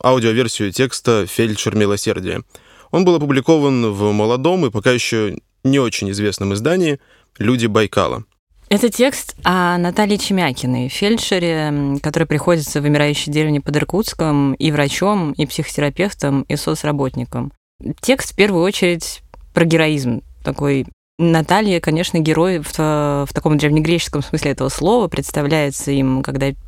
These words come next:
Speaker 2: постепенно продираешься через все описания жизни деревни.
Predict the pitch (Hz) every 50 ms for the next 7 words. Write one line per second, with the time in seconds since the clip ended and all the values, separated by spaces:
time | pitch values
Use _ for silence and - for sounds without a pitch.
0 | - 135 - 139 - - - 160 156 - - 165 - 165 156 151 147 143 143 -
1 | 143 143 139 143 147 151 147 139 135 - - - 139 - - 143 139 139 - -
2 | _ - - - - 151 143 - 151 - - 151 143 143 143 139 147 151 139 147
3 | 143 139 139 143 139 165 226 247 208 170 151